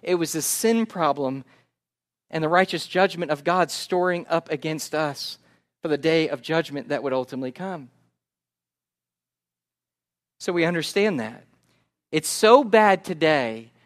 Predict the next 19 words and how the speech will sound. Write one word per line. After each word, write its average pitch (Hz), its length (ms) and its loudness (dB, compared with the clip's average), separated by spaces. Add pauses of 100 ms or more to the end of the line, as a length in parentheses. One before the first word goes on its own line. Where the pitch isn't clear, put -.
that 170 120 2
not 185 260 0
only 214 240 -2
is 165 140 -4
that 170 120 2
our 160 140 2
natural 160 460 0
inclination 170 760 -4
to 156 100 -6
think 170 260 -8
that 143 120 -4
Jesus 165 480 -8
is 143 140 -12
going 165 240 -4
to 156 80 -2
help 160 280 0
us 165 140 -8
to 156 120 -10
escape 170 460 -2